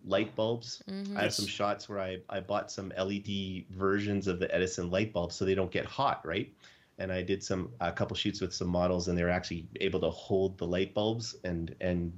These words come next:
Speaker 1: that gives you some really interesting lighting effects as well.
Speaker 2: I would
Speaker 1: So
Speaker 2: imagine.
Speaker 1: it's more about, uh, exploring and creativity than, than anything else.
Speaker 2: Okay.
Speaker 1: Um, but, uh, hopefully I'll be shooting till I can't lift a camera anymore.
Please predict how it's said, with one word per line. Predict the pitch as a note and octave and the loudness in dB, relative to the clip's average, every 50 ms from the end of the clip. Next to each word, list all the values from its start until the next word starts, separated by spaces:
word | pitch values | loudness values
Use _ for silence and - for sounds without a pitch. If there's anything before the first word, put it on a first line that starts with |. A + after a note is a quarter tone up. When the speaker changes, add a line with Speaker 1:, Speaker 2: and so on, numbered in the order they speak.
| - | -2
Speaker 1:
that | - G2 G2+ G2 - - | 0 0 0 0 -2 -2
gives | A2 G2+ F#2 F2+ | -2 0 0 0
you | F2+ F2+ F2 | -2 -4 -4
some | - F2+ F2 F2 F2+ | -4 -4 -4 -2 0
really | F#2+ G2 G2 F#2+ F#2 F2+ | 0 2 2 2 2 0
interesting | F2+ F2+ - E2+ - - - F2+ F2 E2+ E2+ | 0 -2 -2 -4 -2 -2 -2 0 0 -2 -2
lighting | E2+ F2 F2+ F2+ F2+ F2 | -2 0 0 0 0 0
effects | E2+ E2+ - - E2 F2 - - E2+ | -2 -2 -2 -2 -2 -2 -4 -6 -6
as | E2 F2 | -6 -4
well. | E2+ F2 F2 F2 F2 - - - - - | -2 0 0 0 -2 -4 -10 -16 -16 -14
Speaker 2:
I | - | -12
would | F3 F3 - - F3 | -10 -8 -6 -6 -2
Speaker 1:
So | - A#2+ | 2 2
Speaker 2:
imagine. | A#2+ A#2+ | 2 2
Speaker 1:
it's | A#2 A#2 - | 2 0 2
more | C#3 C#3 E3 F3 E3 | 4 4 4 4 4
about, | D3 C#3+ B2+ A#2+ A2+ - - | 4 4 4 2 2 0 0
uh, | - A2 G2 | 0 0 2
exploring | - G#2+ - - - - - A#2+ A#2 A#2 A#2 A2+ A2 G#2 | 0 -2 -2 -4 -6 -4 0 2 4 4 4 4 2 0
and | G2 G2 F#2 - | -4 -6 -8 -8
creativity | - A2+ G2+ G2 G2 - - G2+ G2 G2+ G2+ G2+ G2+ G#2 | -6 -4 -4 -4 -4 -4 -2 -2 -2 0 -2 0 0 0
than, | G2 F#2+ F#2 F2+ F2+ F2+ F2+ F2+ F2+ E2+ E2+ F2 - | 0 0 -2 -2 -2 -4 -4 -4 -6 -6 -8 -4 -2
than | F2+ F2+ F2+ | 0 0 2
anything | F2+ F2+ E2+ - - F#2 F2+ | 2 0 0 0 0 2 4
else. | F2 G#2 C#3+ D3+ - - - - - - E2+ | 4 4 4 2 -2 -6 -8 -10 -10 -6 -2
Speaker 2:
Okay. | E2+ E2 E2 | -2 0 0
Speaker 1:
Um, | E2+ F2+ - - - - - | 0 -2 -4 -8 -10 -10 -4
but, | G2+ F#2+ F2 D#2 - - G#2 | 0 2 2 2 2 2 2
uh, | G2 F2+ F2+ F2+ - - - | 2 2 2 -2 -6 -6 -2
hopefully | - C#3+ C#3+ C#3+ - B2+ A#2+ | 0 0 0 2 2 2 4
I'll | A2 G#2 | 4 2
be | G#2 G2+ F#2+ | 2 0 -2
shooting | F#2+ - - G2+ G2 G2 F#2+ F#2+ F#2+ F2+ | -2 -2 0 2 2 2 2 0 -2 -4
till | - - G#2 F#2+ F#2 F#2 F#2 F2+ | -2 0 2 4 4 4 4 4
I | F2 F2+ | 2 2
can't | F2 - G2 E2 | 0 0 0 0
lift | D#2 F#2 F2+ - - | 0 0 -2 -2 -6
a | |
camera | - - F2+ F#2 F#2+ G2+ F#2 | -4 -2 -2 0 0 0 0
anymore. | F2+ F2 E2 E2 D#2+ D#2+ E2 | 0 0 -2 -4 -6 -6 -8